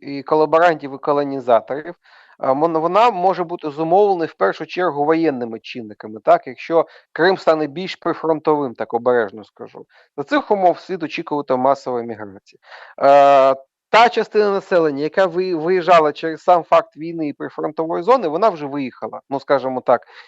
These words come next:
ті, хто тікав від мобілізації, ну, з-, злочинної окупантів, яка почалася в двадцять другому році восені, ті, кого не задовольняло посилення,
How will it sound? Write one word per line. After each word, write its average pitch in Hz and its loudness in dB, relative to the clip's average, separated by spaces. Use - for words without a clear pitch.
ті, 202 -4
хто 160 0
тікав 160 2
від 131 -10
мобілізації, 143 0
ну, 135 -6
з-, 131 -4
злочинної 139 -4
окупантів, 120 -2
яка 143 2
почалася 139 -2
в 123 -18
двадцять 131 -4
другому 131 -4
році 127 -6
восені, 120 -12
ті, 180 -10
кого 151 0
не 147 -4
задовольняло 151 2
посилення, 131 -4